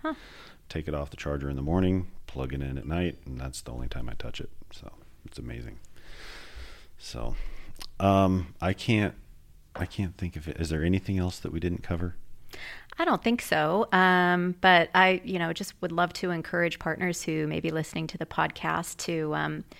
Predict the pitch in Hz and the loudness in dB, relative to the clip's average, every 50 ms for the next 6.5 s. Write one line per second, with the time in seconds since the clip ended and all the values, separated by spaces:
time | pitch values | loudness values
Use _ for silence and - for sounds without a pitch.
0 | - - - - - - - - - 180 165 156 156 156 - - _ - - - | -20 -20 -20 -20 -20 -20 -14 -6 -2 -2 0 0 -2 -6 -8 -20 _ -20 -14 -2
1 | 185 190 208 202 - - 202 180 180 185 - - - - - - 170 156 160 165 | 2 2 4 4 6 6 8 8 8 8 6 2 -10 -6 -2 0 0 2 2 2
2 | 175 165 160 160 170 170 - - - 185 180 180 180 180 175 175 180 - - - | 2 2 2 2 0 0 0 0 0 2 2 4 4 2 2 2 0 -4 -4 -2
3 | 175 165 - - 170 180 202 185 - 202 190 180 175 170 - 175 160 - 170 165 | 0 0 2 2 2 2 2 0 0 0 2 2 2 0 -2 -4 -4 -2 0 -2
4 | 160 - - 170 - - - 175 165 165 165 160 160 - 165 156 - - 156 151 | 0 -2 -4 -4 -4 -2 0 0 2 2 2 0 -2 0 -2 -2 0 0 -2 -2
5 | 151 151 156 156 156 156 156 156 156 151 151 151 - 156 147 147 147 - 170 180 | 0 -2 -2 -2 -2 -2 -2 -2 -2 -4 -4 -4 -4 -4 -4 -4 0 2 2 4
6 | 185 185 175 185 180 175 170 170 175 | 4 4 2 2 0 0 0 0 -2